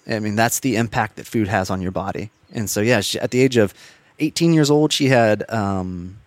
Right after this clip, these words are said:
uh, exploratory knee surgery. She was told she needed a knee replacement, total knee replacement. <clears throat>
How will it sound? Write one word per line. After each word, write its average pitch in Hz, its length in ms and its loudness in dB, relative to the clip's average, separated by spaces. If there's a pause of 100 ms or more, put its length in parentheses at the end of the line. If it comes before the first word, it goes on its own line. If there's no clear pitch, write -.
(220)
uh, 101 200 -2
exploratory 160 560 0
knee 139 180 2
surgery. 139 520 4
She - 120 0
was 110 140 0
told 120 200 2
she - 100 -2
needed 110 240 4
a 95 60 0
knee 120 260 4
replacement, 139 640 2
total 131 200 0
knee 139 140 2
replacement. 139 720 2
<clears throat> - 60 -20